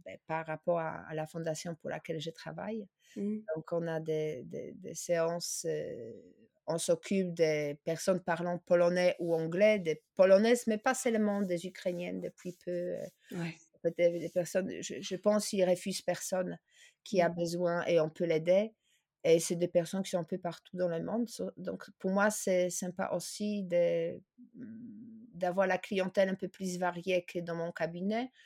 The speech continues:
Speaker 1: J'ai d-, deux jours dans mon cabinet où je reçois soit autour de,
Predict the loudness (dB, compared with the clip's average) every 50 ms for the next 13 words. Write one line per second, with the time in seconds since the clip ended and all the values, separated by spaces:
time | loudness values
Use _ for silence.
0 | -20 -20 _ _ 2 4 4 4 4 2 2 -2 -4 -4 -6 -4 2 6 6 6
1 | 6 6 4 4 4 4 4 2 2 0 0 0 0 0 0 -2 -4 -4 -2 -2
2 | -2 -2 -4 -2 -2 0 0 0 0 0 -2 -2 -2 0 2 2 2 0 -4 -2
3 | 0 0 0 0 -2 -4 -6 -8 -8 -6 -6 -6